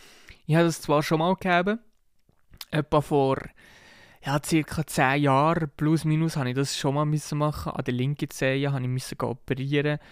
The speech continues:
Und das ist ja nicht eine riesen Operation, also es ist ja keine Vollnarkose und so. Aber trotzdem habe ich halt vom, vom, vom letzten Mal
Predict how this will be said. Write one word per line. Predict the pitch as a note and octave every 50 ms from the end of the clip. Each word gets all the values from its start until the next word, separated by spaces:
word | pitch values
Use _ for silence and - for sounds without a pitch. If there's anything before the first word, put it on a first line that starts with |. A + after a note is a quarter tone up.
| - - - - - - -
Und | - C3
das | C#3+ C#3+ -
ist | D3 C#3
ja | D3 B2+
nicht | C3+ D3
eine | D3 D3
riesen | C#3+ C#3+ D3 D3 C#3 - -
Operation, | - C#3 C3+ - - C#3 C#3 C3+ - - - - C#3 B2+ B2 B2
also | B2 A#2+ - B2 B2 A#2+ A#2 A#2+ A2+ - -
es | - B2+ -
ist | C3 A#2+ C3+ -
ja | A#2 A2
keine | - - - - C#3
Vollnarkose | - - C#3 C3 C3+ C#3 C#3 C#3 - - - - C3 B2+ C3 C3 - C#3
und | C3+ C3+
so. | - - C3 B2+ C3 - - - - - - - - -
Aber | - B2 C#3 -
trotzdem | - C#3 C3+ C#3 - - - D3 C#3 C#3 C3+ C#3
habe | C#3 C#3 C3+ C3+
ich | C3 B2+ B2 B2+ B2+ B2+
halt | C#3 C#3 C3+ C3 - _ -
vom, | - - - - C#3 C3 B2+ B2 B2
vom, | - - C3+ B2+ B2+ B2+ B2 B2 - -
vom | - - C3+ B2+
letzten | B2+ C3 C3+ - - - D3 C3+
Mal | B2+ B2+ C3 C3+ C#3 C#3 C3+